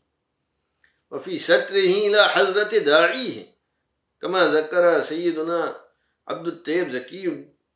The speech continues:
زكي الدين رضوان الله عليه لما عزم المؤمنين للاشتراك في احتفال زواج أبنائه في بلدة أجين،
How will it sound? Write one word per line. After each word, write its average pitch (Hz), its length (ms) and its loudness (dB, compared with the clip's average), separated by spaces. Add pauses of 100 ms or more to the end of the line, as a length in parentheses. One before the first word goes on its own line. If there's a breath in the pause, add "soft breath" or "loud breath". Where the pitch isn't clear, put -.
(260)
زكي 202 380 -6
الدين 185 420 -2
رضوان 233 480 0
الله 233 400 2
عليه 170 540 -6 (1040)
لما 180 640 0 (220)
عزم 190 280 0
المؤمنين 185 680 -4
للاشتراك 190 920 0
في 185 260 -4
احتفال 185 640 -2
زواج 185 400 2
أبنائه 202 520 0
في 214 120 -10
بلدة 220 540 -2
أجين، 165 480 -6